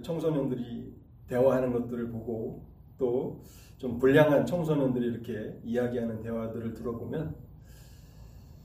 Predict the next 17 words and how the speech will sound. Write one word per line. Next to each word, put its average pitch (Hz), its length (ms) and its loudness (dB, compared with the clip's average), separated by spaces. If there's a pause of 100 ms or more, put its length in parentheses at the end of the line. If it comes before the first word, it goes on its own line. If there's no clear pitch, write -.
(460)
마치 156 340 6
무용담하는 165 840 8
것처럼, 117 380 -4
영웅적인 143 880 4
일을 123 400 -4
그렇게 123 340 -6
자랑하는 135 500 -2
것처럼 135 520 -6 (120)
"나는 143 320 -6
이런 165 280 2
죄를 151 260 -6
지었어" - 580 -8
라고 131 500 -4 (320)
이렇게 - 200 -6
떠벌리는 175 520 6
사람들이 131 420 -2
있죠. 139 280 -10